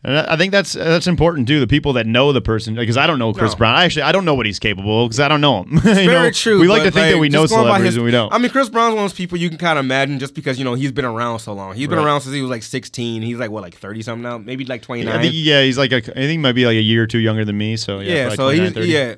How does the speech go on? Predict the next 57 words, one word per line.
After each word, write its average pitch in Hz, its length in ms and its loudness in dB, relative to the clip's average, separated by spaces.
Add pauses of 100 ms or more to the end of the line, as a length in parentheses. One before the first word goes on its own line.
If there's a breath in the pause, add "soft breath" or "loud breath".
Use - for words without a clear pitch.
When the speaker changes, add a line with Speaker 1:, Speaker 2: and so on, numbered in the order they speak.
(180)
Speaker 2:
I 151 40 2
mean, 143 240 -2
but 147 160 -4
Chris 196 160 -2
Brown's 170 380 0
been 143 120 -2
in 135 60 -2
the 127 60 -4
spotlight 123 440 -2
more 110 200 -8
than 104 120 -14
ten 104 220 -12
years 92 260 -12
right 85 180 -12
now. 87 240 -14
Speaker 1:
Yeah. 110 300 2
Speaker 2:
So - 140 -12
you 147 80 -6
can 156 60 -8
kinda 180 200 0
get 160 100 0
a 143 120 2
good 131 180 -2
idea, 120 500 -2
like, 104 160 -10
you 101 120 -14
know, 101 160 -14
like, 98 160 -14
what 107 220 -10
he 104 120 -12
would 101 240 -14
be, 107 340 -12
you 113 100 -16
know, 95 200 -14
what 110 140 -8
he'd 107 100 -10
be 101 80 -12
capable 107 400 -10
of. 110 100 -4
Like 117 200 -2
Speaker 1:
Mm-hmm. 135 80 0
Speaker 2:
I 131 40 0
said, 110 280 -6
you 113 40 -8
know, 110 120 -6
I've 110 80 -6
never 113 220 -4
personally 180 420 -6
met 190 160 0
him, 196 160 -2
but, 117 220 -4
you 113 60 -10
know, 107 120 -6
this 101 140 -14
is 107 120 -16
my 104 160 -6
opinion. 87 420 -12